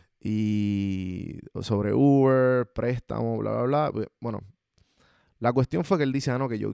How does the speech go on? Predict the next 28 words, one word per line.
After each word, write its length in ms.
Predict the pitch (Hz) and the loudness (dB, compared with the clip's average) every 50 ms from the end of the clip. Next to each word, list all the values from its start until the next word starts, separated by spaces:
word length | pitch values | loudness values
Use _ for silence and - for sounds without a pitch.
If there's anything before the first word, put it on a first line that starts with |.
| - | -8
yo, 300 | - - 110 107 110 - - | -8 -2 0 0 0 0 -2
yo 140 | 104 107 107 | -4 -4 -2
trabajé 540 | 107 120 131 135 139 135 135 156 170 190 - _ _ _ _ _ _ _ _ _ _ | 2 4 4 6 6 6 6 4 2 0 -4 _ _ _ _ _ _ _ _ _ _
mucho, 500 | - 107 123 147 160 - - 147 143 - - _ | -4 -2 0 0 2 4 4 2 2 2 -4 _
mucho 360 | - 117 117 131 143 - 160 143 | -8 -4 -2 -2 2 2 2 2
tiempo 440 | 139 151 156 156 147 - 131 127 | 4 2 0 0 0 -2 -2 -2
en 100 | 113 110 | -2 -4
un 160 | 104 104 104 110 | -6 -6 -4 -4
mini 180 | 120 127 127 | -4 -2 -2
market, 380 | 123 127 131 123 110 - 123 - - - - _ _ _ _ | 0 0 0 -2 -2 -6 -10 -10 -10 -20 -20 _ _ _ _
en 420 | _ - 50 50 50 50 - 50 50 - - - - - - - - | _ -14 -12 -10 -10 -10 -10 -10 -12 -14 -16 -18 -20 -20 -20 -20 -18
los 220 | - - - 95 - | -16 -10 -10 -10 -8
twenty-four, 640 | _ 104 104 101 98 - - 127 117 104 107 120 - | _ -8 -6 -6 -8 -6 -4 -2 -2 -2 -4 -8 -12
para 100 | - 90 | -12 -12
ese 160 | - - 117 | -8 -6 -6
tiempo". 420 | 104 113 107 101 - - 110 127 - _ _ _ _ _ _ _ _ _ _ _ - - - _ _ _ _ _ _ _ _ _ _ | -4 -4 -6 -6 -8 -10 -10 -10 -10 _ _ _ _ _ _ _ _ _ _ _ -20 -20 -20 _ _ _ _ _ _ _ _ _ _
Y 420 | 107 110 110 110 107 107 107 107 104 | -4 -2 0 0 0 0 0 0 0
él 120 | 104 104 | -2 0
trabajó, 560 | - - 143 143 143 143 139 156 165 160 - - - - _ _ _ _ _ _ _ _ _ _ _ _ _ _ _ _ _ _ _ | 4 6 8 8 10 10 10 10 8 8 6 2 -6 -18 _ _ _ _ _ _ _ _ _ _ _ _ _ _ _ _ _ _ _
después 420 | - 113 110 110 - - 107 110 - | -8 -2 -2 -2 0 0 -2 -2 2
salía 220 | - 135 127 135 | 2 2 4 4
al 80 | 143 139 | 2 4
banco 400 | 139 160 170 170 - - 113 110 | 2 2 2 0 0 2 2 2
y 120 | - 113 | 2 -2
él 100 | 107 101 | -4 -2
iba 160 | 110 120 123 120 | 0 0 0 0
para 180 | 113 - 92 | 0 -2 -4
allá. 220 | 85 78 - - | -6 -6 -8 -10